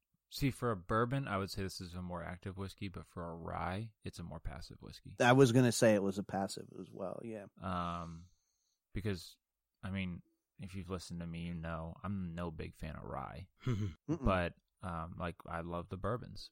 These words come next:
Speaker 1: But this, this is something I would sip on with, like, first of all, my fir-,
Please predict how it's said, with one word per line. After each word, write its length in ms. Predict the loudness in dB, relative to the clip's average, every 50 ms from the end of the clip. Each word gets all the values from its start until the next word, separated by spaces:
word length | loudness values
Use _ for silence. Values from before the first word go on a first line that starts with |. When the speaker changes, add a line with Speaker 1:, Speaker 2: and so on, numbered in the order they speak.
| _ _ -6
Speaker 1:
But 240 | -4 -4 -4 -4 -4
this, 280 | -4 -4 -4 -6 -8 -4
this 240 | -2 -2 -2 -2 -4
is 120 | -6 -6 -4
something 360 | -2 -2 -2 -2 -2 -4 -4
I 160 | -4 -4 -2
would 200 | -2 -2 -2 -2
sip 240 | -2 -4 -4 -4 -2 0
on 240 | 0 0 0 0 0
with, 220 | -2 -2 -2 -2
like, 340 | -2 -2 -2 -2 -6 -12 -20 -20 -20 -20 -20 -20 -8 _
first 240 | 0 0 0 0 -4
of 100 | -6 -4
all, 100 | -4 -2
my 180 | 0 0 0 0
fir-, 260 | -2 -4 -10 -10 -12